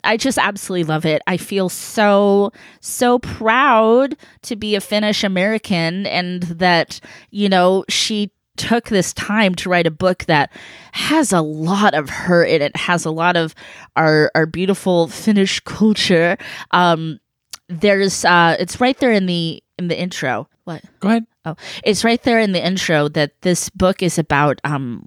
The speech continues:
Speaker 1: grieving a lot too.
Speaker 2: Ye-
Speaker 1: So that's not like, you know, that's something that some people should be aware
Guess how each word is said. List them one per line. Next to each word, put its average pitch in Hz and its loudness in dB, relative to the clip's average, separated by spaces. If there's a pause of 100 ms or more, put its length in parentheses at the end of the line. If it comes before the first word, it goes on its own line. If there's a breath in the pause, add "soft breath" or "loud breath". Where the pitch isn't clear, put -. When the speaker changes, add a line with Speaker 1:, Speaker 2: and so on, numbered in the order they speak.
Speaker 1:
grieving 165 -2
a 151 -8
lot 143 -4
too. 208 2 (280 loud breath)
Speaker 2:
Ye- 254 -6
Speaker 1:
So 190 0 (220 loud breath)
that's 285 0
not 233 0
like, 180 -2 (240)
you 370 -4
know, 427 0
that's 480 2
something 480 0
that 440 -2
some 320 -4
people 277 -2
should 277 -2
be 202 0
aware 214 2